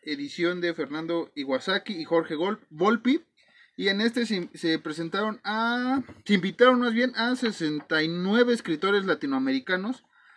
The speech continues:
para escribir un pequeño comentario de cada cuento que hay en esta antología, que son los cuentos completos, como ya les dije, y vienen varios nombres, y,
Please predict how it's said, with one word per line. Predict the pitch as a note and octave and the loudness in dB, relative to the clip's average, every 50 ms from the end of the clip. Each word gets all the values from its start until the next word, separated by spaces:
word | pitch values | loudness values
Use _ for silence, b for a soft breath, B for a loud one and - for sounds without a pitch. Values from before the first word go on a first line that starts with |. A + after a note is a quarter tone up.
| b b _ | b b _
para | - D#3 D3 | -2 0 0
escribir | D3 - F3 D#3+ F3 G3+ | 0 0 0 0 2 2
un | G#3 G#3 G#3 | 2 2 0
pequeño | - G#3+ F#3 - G3 F#3+ G3 G3+ G3 F#3+ | 0 -2 0 2 0 0 0 0 -2 -4
comentario | - D#3 C#3 C#3 C3+ C#3 C3+ - E3 E3 E3+ F#3 F#3 | -2 -2 0 0 0 0 0 0 0 2 2 0 0
de | E3+ E3 E3 F3 F#3 F#3+ F3+ - | 0 2 2 2 2 0 -2 -2
cada | - D#3 D#3 D#3+ D#3+ D#3+ D#3 - | 0 0 0 2 0 -2 -2 -2
cuento | - D3+ D#3+ E3 E3+ - E3 D3+ | -2 -4 -4 -4 -4 -8 -8 -6
que | - D3+ | -2 -2
hay | D3+ D3+ D3 C#3 - - | 0 0 0 -2 -2 -4
en | C#3 C3+ B2+ B2+ B2+ B2+ B2+ C3+ | -6 -4 -4 -4 -4 -4 -4 -4
esta | C#3 C#3 - D#3+ C#3+ | -6 -6 -4 -4 -4
antología, | C#3 C3 - A#2 B2 A#2 A#2 - F#3+ G3+ A3 C4 - _ _ _ _ | -4 -4 -4 -4 -4 -4 -4 -2 -2 -2 -2 -2 -4 _ _ _ _
que | - C#3+ | -6 -6
son | C3+ - D#3 D3 | -4 -2 -2 -2
los | D3+ C#3+ - | -2 -4 -2
cuentos | - D#3 D3 C#3+ C#3+ B2+ | -2 -2 -2 -2 -4 -6
completos, | - C3+ B2+ D3 D#3 D3+ - | -6 -4 -2 -2 -2 -4 -6
como | - C3+ A#2+ C3 | -10 -8 -4 -2
ya | D3 | -2
les | C#3+ C#3 C#3 | -2 -2 -4
dije, | D#3 F3 - - - - B B B B B B B B B B _ | -6 -6 -6 -6 -8 -8 B B B B B B B B B B _
y | - G#3+ G#3+ | -6 -4 0
vienen | G3+ G3+ G3+ F#3+ F#3 F3 | 0 0 0 0 0 2
varios | E3 E3 E3 E3 E3 D#3 | 4 4 6 4 4 2
nombres, | D#3+ E3+ E3+ F3 F3 E3 E3 E3 F3+ G#3 - - _ _ _ _ _ _ _ _ _ | 0 0 0 0 0 0 0 0 0 -2 -4 -10 _ _ _ _ _ _ _ _ _
y, | - D#3+ E3+ F3+ F#3 F3+ F#3 E3+ | -12 -10 -8 -8 -6 -6 -8 -8